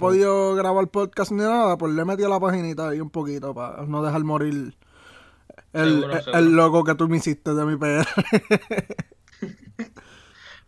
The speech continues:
Speaker 2: Pues, eh, a fuego, vamos a brincar a, a los consejos, ¿verdad? Consejos para cineastas. Hoy venimos con un tema súper importante que la gente no entiende, en verdad, lo importante que es. Hay, hay gente que no practica esto y es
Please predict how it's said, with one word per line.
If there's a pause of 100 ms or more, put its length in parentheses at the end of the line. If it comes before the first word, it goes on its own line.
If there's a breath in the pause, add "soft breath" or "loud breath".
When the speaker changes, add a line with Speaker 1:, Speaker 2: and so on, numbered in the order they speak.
Speaker 2:
Pues, (380)
eh, (160)
a
fuego,
vamos
a
brincar (500 soft breath)
a, (140)
a
los
consejos,
¿verdad?
Consejos
para
cineastas.
Hoy
venimos
con
un
tema
súper
importante
que
la
gente (360 soft breath)
no
entiende,
en
verdad,
lo
importante
que
es.
Hay,
hay
gente
que
no
practica
esto
y
es